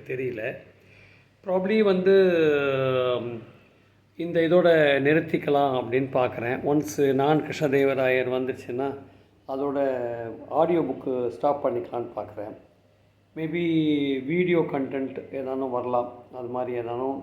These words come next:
ட்ரை பண்ணலான்னு இருக்கேன். ஏன்னா வந்து இது வேஸ்ட் ஆகிடுது. இப்போது நான் கிருஷ்ணதேவராயர் நான் போட்டுட்ருக்கேன்னா நீங்கள் எல்லோரும் கேட்டுடுறீங்க.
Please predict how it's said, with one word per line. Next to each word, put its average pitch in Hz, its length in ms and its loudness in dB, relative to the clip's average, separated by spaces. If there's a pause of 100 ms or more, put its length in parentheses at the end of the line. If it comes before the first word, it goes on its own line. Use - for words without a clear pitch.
(100)
ட்ரை 131 240 -4
பண்ணலான்னு 120 300 -6
இருக்கேன். - 600 -16 (560)
ஏன்னா 160 320 -4
வந்து 147 560 2 (260)
இது 160 160 -2
வேஸ்ட் 185 320 -2
ஆகிடுது. 117 300 -4
இப்போது 147 380 -2
நான் 175 240 0
கிருஷ்ணதேவராயர் 156 580 -2
நான் 151 320 -2
போட்டுட்ருக்கேன்னா 151 600 -4
நீங்கள் 143 280 -2
எல்லோரும் 147 640 0
கேட்டுடுறீங்க. 147 720 -2